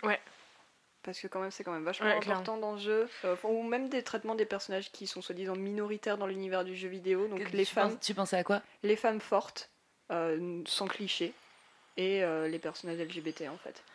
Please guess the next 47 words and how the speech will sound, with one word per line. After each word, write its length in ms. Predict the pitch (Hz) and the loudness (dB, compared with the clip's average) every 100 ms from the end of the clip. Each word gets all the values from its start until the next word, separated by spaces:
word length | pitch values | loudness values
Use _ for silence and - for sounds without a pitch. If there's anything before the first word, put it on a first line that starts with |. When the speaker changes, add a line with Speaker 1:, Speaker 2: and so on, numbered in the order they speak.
| - - 165 | -16 -8 -8
Speaker 3:
Après, 260 | - 294 160 | -2 2 4
euh, 220 | 147 151 | 4 0
le 200 | 160 156 | 0 -2
per-, 180 | 175 160 | -2 -2
les, 140 | 170 - - | -4 -8 -10
les 140 | 170 | -10
femmes 280 | 165 170 165 | -4 -6 -6
fortes 300 | - 190 - | -8 -10 -8
sans 240 | - 190 | -6 -6
cliché, 500 | 175 - 151 262 311 - - - | -6 -6 -6 -4 -4 -6 -18 -18
c'est 140 | - 160 | -12 2
quand 100 | 208 | 4
même, 240 | 226 180 | 6 2
euh, 240 | 156 160 160 | -2 -4 -6
c-, 180 | - - | -12 -10
on 300 | 180 180 180 | -6 -4 0
a 80 | 175 | 0
vu 160 | 190 | 4
avec 260 | 190 156 - | 2 2 2
Tess 320 | 269 285 - | 0 0 -6
qu'il 340 | - 170 160 156 | -4 -4 -2 -2
y 100 | 151 | -2
avait, 160 | 156 | -4
il 160 | 160 - | -8 0
y 40 | |
avait 140 | 151 156 | 0 6
quand 140 | 208 | 8
même 200 | 220 226 | 10 8
ce 120 | - | 4
cliché 500 | 185 - 175 - 220 | 0 0 0 4 4
de 80 | 196 | 6
la 100 | 180 | 4
personne 440 | 175 160 208 208 | 4 2 2 2
qui 160 | 202 180 | 0 4
va 140 | 180 | 4
se, 520 | 175 - 160 160 156 156 - - | 4 -6 -4 -2 -2 -6 -12 -14
qui 80 | - | -4
va 80 | 170 | -2
se 140 | 170 | 0
sacrifier 580 | 160 185 - 208 - 208 | 4 4 6 0 2 -2
pour 160 | - 185 | 0 0
le 80 | |
groupe. 340 | 165 190 320 - - - - _ - - - - 131 | 2 2 0 -2 -18 -20 -20 _ -20 -18 -14 -12 -4
Maria, 460 | 196 202 214 240 240 | 6 8 10 8 8
qui 160 | 175 | 4
est 20 | 175 | 0
aussi 400 | 165 277 240 | 0 -4 -6